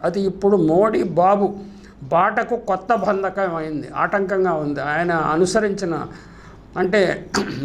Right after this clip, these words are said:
<clears throat> రూల్ బుక్ పొజిషన్ ప్రకారం ఆయన అనుసరించిన పద్ధతులు,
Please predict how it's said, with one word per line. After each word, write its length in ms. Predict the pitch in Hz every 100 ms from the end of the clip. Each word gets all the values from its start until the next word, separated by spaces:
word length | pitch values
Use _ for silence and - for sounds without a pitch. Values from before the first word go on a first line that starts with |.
| 143
<clears throat> 540 | 113 - - - -
రూల్ 320 | 160 180 240
బుక్ 340 | 254 240 - 185
పొజిషన్ 380 | 196 202 196 190
ప్రకారం 400 | 185 190 190 202
ఆయన 220 | 180 160
అనుసరించిన 560 | 170 180 196 185 180
పద్ధతులు, 800 | 160 - 160 190 190 185 240 339